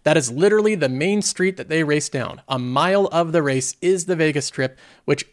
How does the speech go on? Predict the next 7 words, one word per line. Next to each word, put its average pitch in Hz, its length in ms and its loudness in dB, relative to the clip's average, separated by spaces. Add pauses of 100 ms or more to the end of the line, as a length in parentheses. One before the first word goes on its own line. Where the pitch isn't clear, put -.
Vici 190 500 -2
almost 180 460 2
outright 139 560 0 (100)
owns. 117 420 -8 (380)
So 180 300 2
this 175 420 -2
event 180 480 -2